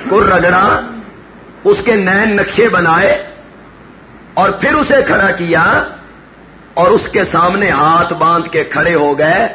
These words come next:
"بابا دیکھنا، ہم نے تیری آنکھیں بنائیں، کان بنائے، ناک بنایا، ہونٹ بنائے، ہاتھ بنائے، پاؤں بنائے، تصویر بنائی،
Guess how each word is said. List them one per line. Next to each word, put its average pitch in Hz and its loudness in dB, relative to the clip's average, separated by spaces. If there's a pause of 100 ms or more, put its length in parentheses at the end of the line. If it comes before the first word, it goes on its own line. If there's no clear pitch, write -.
(680)
"بابا 151 0 (580)
دیکھنا، 165 0 (540)
ہم 175 -2
نے 175 0
تیری 156 0
آنکھیں 151 -2
بنائیں، 147 0 (640)
کان 151 2
بنائے، 143 0 (420)
ناک 147 0
بنایا، 147 0 (560)
ہونٹ 165 0
بنائے، 143 0 (340)
ہاتھ 156 0
بنائے، 147 0 (480)
پاؤں 165 2
بنائے، 147 0 (400)
تصویر 175 0
بنائی، 156 0